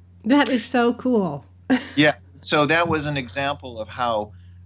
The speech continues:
Speaker 2: um, as a parent, and I talk a lot about that, uh, on my website, it's really up to the parents when they're young to guide them into a direction that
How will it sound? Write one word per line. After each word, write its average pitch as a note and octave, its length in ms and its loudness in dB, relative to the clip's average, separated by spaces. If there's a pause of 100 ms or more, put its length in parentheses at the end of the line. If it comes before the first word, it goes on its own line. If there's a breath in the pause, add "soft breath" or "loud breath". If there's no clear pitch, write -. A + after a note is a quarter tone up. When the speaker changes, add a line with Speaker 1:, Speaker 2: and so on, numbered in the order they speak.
(100)
Speaker 2:
um, G#2+ 360 -4
as A2+ 180 -6
a G2+ 60 -8
parent, A2 520 -2
and G#2 180 -4
I G#2 180 -6
talk A2+ 300 -4
a G#2+ 40 -8
lot G#2 200 -4
about F#2 260 -6
that, F2+ 400 -8
uh, D#2+ 320 -8
on - 160 -20
my F2+ 120 -14
website, F2+ 600 -4
it's - 220 -14
really D#3+ 260 2
up - 140 -2
to G2+ 100 -12
the F#2 80 -6
parents C3+ 580 -4
when G2 120 -4
they're F#2+ 100 -4
young G#2+ 520 -2
to - 180 -14
guide A2+ 300 4
them G2+ 140 0
into G2 220 -4
a G2 60 -4
direction F#2+ 500 -2
that F#2+ 220 -8